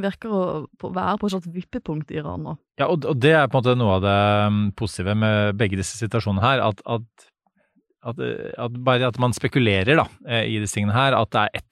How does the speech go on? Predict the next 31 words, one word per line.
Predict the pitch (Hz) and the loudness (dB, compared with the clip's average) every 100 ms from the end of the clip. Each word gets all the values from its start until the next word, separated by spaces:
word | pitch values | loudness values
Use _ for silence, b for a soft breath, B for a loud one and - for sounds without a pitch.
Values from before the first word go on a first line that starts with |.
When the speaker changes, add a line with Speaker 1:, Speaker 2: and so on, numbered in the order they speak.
| 101 | -4
Speaker 2:
eller | 98 | -2
annet | 107 | -2
som | 123 117 117 131 | -2 -2 -2 -2
vipper, | - 127 123 | 0 0 0
helt | 117 107 | -2 -2
hva | 92 101 | 0 0
det | 101 | 0
er | 104 107 | 0 -2
som | 110 104 | -2 -2
vipper, | - 139 127 | 2 4 4
og | 107 | 2
hvilken | - 113 | 0 0
retning | 123 - 107 | 0 2 0
det | 104 104 | 2 0
vipper, | - 139 B B - | 2 0 B B -4
det | 107 | -2
er | 104 | 0
vanskelig | 101 - 95 | -4 -6 -8
å | - | 0
si. | 160 180 B B B 117 | 0 0 B B B -2
Eh, | 117 | 0
og | 120 120 | 2 0
dette, | 110 | 0
vi | 123 123 | -2 -2
skal | 117 - | -2 -4
ikke | 135 | 0
glemme | 139 - 95 | 2 4 2
at | 107 | 0
dette | 107 101 | 0 0
er | 104 | 0
to | - | -4